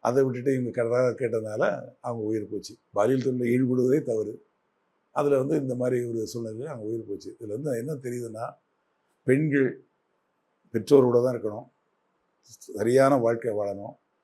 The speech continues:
சரியான முறையில, அ, கணவரோடனோ இல்லைன்னா பெற்றோருடனோ வாழணும். வழி தவறி போகக்கூடாது. வழி தவறி போறதுனால தான் இந்த மாதிரி பிரச்சனைகள் வருது,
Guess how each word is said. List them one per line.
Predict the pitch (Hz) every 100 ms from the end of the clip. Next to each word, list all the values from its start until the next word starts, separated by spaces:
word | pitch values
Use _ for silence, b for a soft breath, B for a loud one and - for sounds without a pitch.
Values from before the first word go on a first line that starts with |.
| _
சரியான | - 120 117 131 135
முறையில, | 127 113 117 120 135 - _ _ _ _ _
அ, | 113 110 -
கணவரோடனோ | 120 123 123 120 117 127 - - -
இல்லைன்னா | 120 117
பெற்றோருடனோ | 113 110 139 127 117 110 127 - _ 110
வாழணும். | 110 107 101 131 _ _ _ _ _ _ _ _
வழி | - 107 127 160
தவறி | 135 131 135
போகக்கூடாது. | 117 110 104 104 95 98 - -
வழி | 113 131
தவறி | 131 131 139
போறதுனால | 113 113 110 110 104
தான் | 143 147
இந்த | 113
மாதிரி | 113 117
பிரச்சனைகள் | - 107 113 107
வருது, | 98 98 131